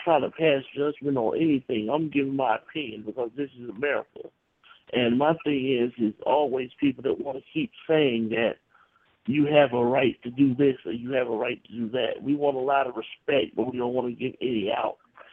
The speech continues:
And to me, to curse at anyone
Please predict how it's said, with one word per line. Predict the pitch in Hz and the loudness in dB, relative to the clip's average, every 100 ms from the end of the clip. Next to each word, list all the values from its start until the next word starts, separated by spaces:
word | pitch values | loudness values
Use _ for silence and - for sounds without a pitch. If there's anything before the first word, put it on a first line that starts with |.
| - | -10
And | - 131 - | 0 0 2
to | |
me, | 113 156 147 | 2 2 2
to | 120 - | -4 -6
curse | - 156 - | 2 2 2
at | - - - | -8 -6 0
anyone | 180 143 117 107 85 85 | 4 4 2 0 0 -6